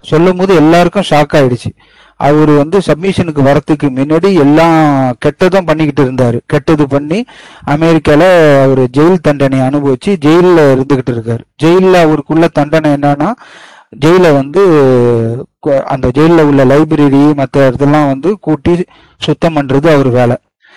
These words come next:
அப்போதைக்கு சுத்தம் பண்ணிக்கிட்டு இருக்கும் போது அங்கே வந்து ஒரு book இருந்திருக்கு. அந்த புக்கை அவர் பார்த்தோன்னா அவர் புக்கை வந்து அவர் ரூமுக்கு எடுத்துட்டு போய் daily அதை வந்து படிச்சிருக்காரு. அல்லாஹ்வோட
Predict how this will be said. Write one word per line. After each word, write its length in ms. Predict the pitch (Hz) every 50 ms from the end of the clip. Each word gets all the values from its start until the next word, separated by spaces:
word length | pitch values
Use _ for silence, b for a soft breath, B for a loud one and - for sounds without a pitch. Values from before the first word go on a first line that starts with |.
| b b
அப்போதைக்கு 480 | b 156 147 - 156 151 170 175 196 190
சுத்தம் 360 | - - 175 165 - 190 180
பண்ணிக்கிட்டு 320 | 175 170 165 156 147 - 143
இருக்கும் 340 | 135 143 139 - 156 143
போது 300 | 135 127 127 143 190 233
அங்கே 280 | 220 165 151 151 147 147
வந்து 300 | 139 139 143 151 180 170
ஒரு 120 | 156 143 135
book 260 | 135 135 - - 165
இருந்திருக்கு. 480 | 160 151 139 127 123 127 117 110 - - - _ _ _ b b b b b b
அந்த 200 | - 147 147 147
புக்கை 360 | 143 156 160 - - 208 190
அவர் 180 | 170 156 147 139 -
பார்த்தோன்னா 460 | 151 151 151 147 - 147 143 151 175
அவர் 260 | 202 190 165 160 143
புக்கை 320 | 143 143 - - 165 151
வந்து 240 | 139 135 143 156 170
அவர் 220 | 160 147 147 139 139
ரூமுக்கு 300 | 151 156 156 139 - 147
எடுத்துட்டு 320 | 135 139 135 139 - -
போய் 180 | 135 135 151 175
daily 480 | 175 156 143 143 147 147 151 165 156
அதை 180 | 147 139 131 131
வந்து 200 | 131 135 147 151 -
படிச்சிருக்காரு. 500 | 135 131 123 - 139 120 113 113 113 110 113 - _ b b b b b b -
அல்லாஹ்வோட 320 | 147 165 175 170 175 165